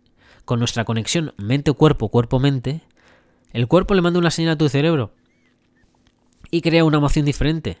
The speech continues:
Así que por esa milésima de segundo, por ese segundo o segundos,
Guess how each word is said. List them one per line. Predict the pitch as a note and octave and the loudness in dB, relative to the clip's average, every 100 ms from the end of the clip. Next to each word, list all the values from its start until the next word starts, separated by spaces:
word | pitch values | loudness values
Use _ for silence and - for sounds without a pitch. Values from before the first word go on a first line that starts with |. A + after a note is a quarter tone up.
| _ | _
Así | A2+ D3 | -6 -4
que | C3 | -2
por | - B2+ | 0 0
esa | G3 - G#3+ | 2 0 0
milésima | F#3+ G3 F3+ F#3+ F3+ | 2 2 0 -2 -2
de | |
segundo, | E3+ F3+ D#3+ D#3+ G3 - _ _ _ _ _ _ _ _ - | 0 0 -2 -2 -8 -12 _ _ _ _ _ _ _ _ 0
por | C3+ | 2
ese | D#3+ - G3 F#3+ F#3 F3+ E3+ D#3+ - _ _ | 2 0 0 0 0 0 0 -4 -10 _ _
segundo | - - C#3 E3 D#3+ E3 F3 E3+ C3 | -2 0 2 2 0 0 0 0 0
o | B2 | -2
segundos, | - A#2+ D3+ D#3 F#3 F3+ | -2 -2 0 -2 -4 -6